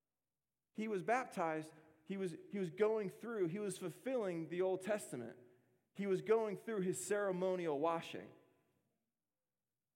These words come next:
Because for Jesus, it was ceremonial. It wasn't needed.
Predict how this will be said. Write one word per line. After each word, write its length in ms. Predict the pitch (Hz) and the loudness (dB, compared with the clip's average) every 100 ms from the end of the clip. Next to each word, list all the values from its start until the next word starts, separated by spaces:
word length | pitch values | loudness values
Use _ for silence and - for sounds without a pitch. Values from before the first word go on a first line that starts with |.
| _ _ _ _ | _ _ _ _
Because 260 | 165 165 190 | -4 -2 0
for 100 | 170 | 0
Jesus, 520 | 156 240 269 175 156 | -2 0 -2 -2 0
it 80 | 180 | 0
was 160 | 170 - | 0 0
ceremonial. 680 | 190 170 160 196 185 131 120 | 2 2 2 -2 -2 -4 0
It 100 | 156 | 2
wasn't 360 | 160 170 156 147 | 4 2 2 -2
needed. 360 | 160 156 90 | -2 -2 -4